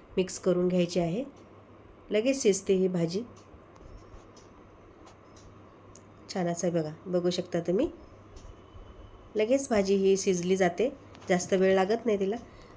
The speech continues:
आणि ही भाजी जी आहे ती थोडंसं चिकट, अ, असते, त्यामुळे जास्त शिजवायची नाही. जेवढी शिजवाल तेवढं ते चिकट पाणी बाहेर येतं. पटकन, अ, निथळून घ्यायची आता ही.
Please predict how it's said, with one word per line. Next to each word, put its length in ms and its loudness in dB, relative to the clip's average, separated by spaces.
आणि 200 2
ही 300 -2
भाजी 380 0
जी 100 2
आहे 320 2
ती 180 0
थोडंसं 540 0
चिकट, 320 0
अ, 40 -2
असते, 580 2
त्यामुळे 420 0
जास्त 360 2
शिजवायची 460 4
नाही. 140 4
जेवढी 280 2
शिजवाल 420 2
तेवढं 260 2
ते 60 2
चिकट 300 0
पाणी 160 2
बाहेर 280 0
येतं. 260 -2
पटकन, 520 -2
अ, 580 -10
निथळून 440 4
घ्यायची 300 2
आता 140 2
ही. 160 2